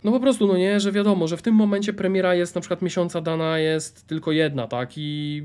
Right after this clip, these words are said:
Diablo cztery i tak będzie miało dość hardkorowo, bo mimo wszystko, wiesz, Street Fighter, no to w F G C, wiadomo, wszyscy się rzucą,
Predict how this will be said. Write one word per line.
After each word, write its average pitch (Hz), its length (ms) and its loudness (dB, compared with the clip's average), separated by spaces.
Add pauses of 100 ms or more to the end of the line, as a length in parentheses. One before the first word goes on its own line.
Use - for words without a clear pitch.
(160)
Diablo 165 340 -2
cztery 165 580 0 (100)
i 170 80 -14
tak 240 140 2
będzie 208 180 2
miało 151 560 2
dość 143 280 -6
hardkorowo, 143 600 -2
bo 147 160 -4
mimo 147 240 -4
wszystko, - 280 -12
wiesz, 120 140 -8
Street - 220 -14
Fighter, 160 340 -2
no 147 160 -4
to 143 140 -8
w - 180 -20
F 139 180 -6
G 139 140 -4
C, 135 220 -4
wiadomo, 131 380 -6
wszyscy 131 280 -14
się 131 100 -12
rzucą, 127 400 -8